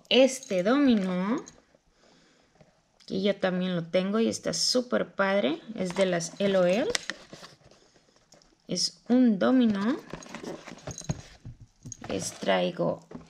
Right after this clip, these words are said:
este, que es un juego de barajas.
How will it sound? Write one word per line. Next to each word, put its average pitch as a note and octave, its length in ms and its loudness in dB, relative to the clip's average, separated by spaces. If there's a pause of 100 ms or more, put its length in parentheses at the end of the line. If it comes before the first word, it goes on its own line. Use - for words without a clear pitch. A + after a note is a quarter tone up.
(160)
este, A3 760 0 (260)
que G#3+ 100 0
es G#3 200 -2
un G3+ 160 0
juego F#3+ 460 4
de G#3 160 0
barajas. B3 880 -2